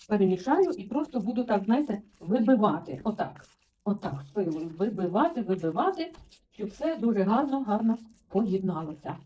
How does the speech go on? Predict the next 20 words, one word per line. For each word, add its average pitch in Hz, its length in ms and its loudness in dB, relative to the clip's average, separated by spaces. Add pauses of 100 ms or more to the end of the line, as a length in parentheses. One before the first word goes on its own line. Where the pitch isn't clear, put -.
(1700)
Думаю, 214 280 4
ну 220 100 4
що 359 180 4
робити 330 360 0
з - 40 -10
тою 285 220 -2
гречкою? 214 520 2
<laughs> 262 80 0
Вже 381 120 6
не 359 100 -2
хочеться 302 400 0
її 240 380 0
їсти. 220 480 -6 (500)
От. 269 200 -2 (1400)
Згадала, 196 640 2
згадала, 202 560 4
що 220 360 -2 (560)
дуже 339 380 4
смачні 220 800 0
можна 233 440 0